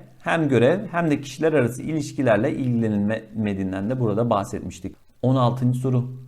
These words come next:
Bu liderlik tarzında görev ve iş gerekliliklerine önem verilir. İnsanlar işin yapılması için bir araçtır ve önemli olan işin yapılmasıdır. Yukarıdaki özellikler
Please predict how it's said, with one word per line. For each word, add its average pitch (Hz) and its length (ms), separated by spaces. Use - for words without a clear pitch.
Bu 147 120
liderlik 147 420
tarzında 147 500
görev 147 280
ve - 140
iş - 320
gerekliliklerine 139 540
önem 135 360
verilir. 113 500
İnsanlar 135 560
işin - 200
yapılması 139 520
için 131 360
bir 147 260
araçtır 165 640
ve 123 100
önemli 123 360
olan 127 300
işin 156 300
yapılmasıdır. 123 960
Yukarıdaki 170 420
özellikler 131 600